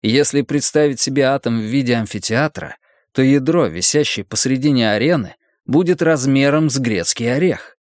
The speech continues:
Поэтому успешные столкновения происходят очень редко. Зачастую ради одного столкновения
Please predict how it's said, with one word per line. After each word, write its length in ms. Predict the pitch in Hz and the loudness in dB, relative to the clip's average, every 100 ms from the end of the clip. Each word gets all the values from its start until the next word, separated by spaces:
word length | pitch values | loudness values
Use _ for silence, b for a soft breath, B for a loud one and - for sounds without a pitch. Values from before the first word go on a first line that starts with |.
| _ _ _ _ | _ _ _ _
Поэтому 360 | - 185 196 208 | -2 0 2 2
успешные 480 | 180 202 196 190 165 | 2 2 0 0 0
столкновения 680 | 170 156 165 165 175 165 | 0 0 0 2 2 2
происходят 640 | 139 160 147 - 165 147 | 0 0 0 0 0 0
очень 420 | 160 147 - 113 98 | 2 2 0 -4 -4
редко. 500 | 87 65 - - - _ _ - | -6 -8 -14 -18 -18 _ _ -8
Зачастую 720 | 117 131 - 202 - 220 202 | -2 0 0 -4 -2 2 2
ради 240 | 175 170 160 | 2 2 2
одного 400 | 151 151 160 147 | 0 2 0 -2
столкновения 840 | - 117 - 117 156 185 104 - | -2 -2 0 0 0 0 -2 -8